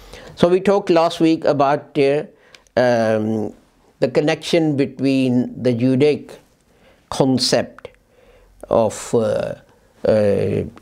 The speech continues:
<clears throat> oneness of God, a uniqueness of divinity, and, uh, um, uh, the first and the last verses of the Holy Quran.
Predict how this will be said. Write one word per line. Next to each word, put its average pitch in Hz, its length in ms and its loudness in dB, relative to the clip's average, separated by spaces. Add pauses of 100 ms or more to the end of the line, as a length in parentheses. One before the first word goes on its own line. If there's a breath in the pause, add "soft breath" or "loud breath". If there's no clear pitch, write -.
<clears throat> - 1080 0 (140)
oneness 147 520 2
of 127 220 -2
God, 127 440 0 (1500)
a 117 100 0
uniqueness 117 680 2
of 113 180 -2
divinity, 123 720 0 (500 loud breath)
and, 110 460 0
uh, 110 320 0 (540 soft breath)
um, 95 920 -2
uh, 98 400 0 (580)
the - 200 0
first 127 400 0
and 117 180 2
the 120 60 2
last 123 640 -2 (440)
verses - 880 -6 (920 loud breath)
of - 200 0
the - 100 0
Holy 104 260 0
Quran. 110 420 -2